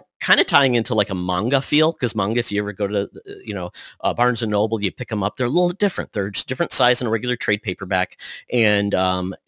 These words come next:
and it was also in black and white. This was Brian Lee O'Malley's way to get a book story out there about, uh, Scott Pilgrim, who's kind of a loser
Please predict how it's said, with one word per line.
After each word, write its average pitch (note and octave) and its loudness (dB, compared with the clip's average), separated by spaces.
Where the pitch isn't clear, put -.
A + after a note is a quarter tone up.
and G#2+ -2
it - -6
was B2 0
also C3+ 4
in D3 0
black C3 0
and B2 -4
white. A#2+ -2
This A#2 -6
was B2 -2
Brian A#2 2
Lee B2+ 2
O'Malley's A#2 2
way A2 0
to G#2+ -4
get F2 -4
a E2+ -12
book - -4
story A2+ 2
out G#2 2
there G2+ 2
about, G#2 2
uh, F#2+ -4
Scott - -4
Pilgrim, B2+ 0
who's G2 -4
kind - -4
of B2 -6
a C#3+ -2
loser G#2 0